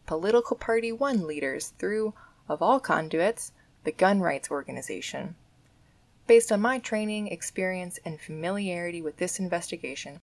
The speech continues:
I believe that this email describes U S Person One's involvement in Butina's efforts to establish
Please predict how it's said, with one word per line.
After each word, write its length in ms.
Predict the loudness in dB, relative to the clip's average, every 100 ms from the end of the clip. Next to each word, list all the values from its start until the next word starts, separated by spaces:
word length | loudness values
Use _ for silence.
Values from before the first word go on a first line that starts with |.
| _
I 160 | 6 6
believe 420 | 6 0 0 -4
that 180 | -4 -2
this 260 | -2 -2 -4
email 340 | -4 -2 -4
describes 600 | -6 -8 -2 0 0 -4
U 200 | -6 -4
S 140 | -4 -4
Person 400 | -8 -6 -6 -6
One's 320 | -6 -8 -10
involvement 680 | -10 -6 -2 -2 -2 -6 -4
in 140 | -8
Butina's 520 | -8 -12 -6 -4 -4 -6
efforts 440 | -8 -2 -4 -4
to 160 | -10 -10
establish 560 | -10 -8 -6 -6 -10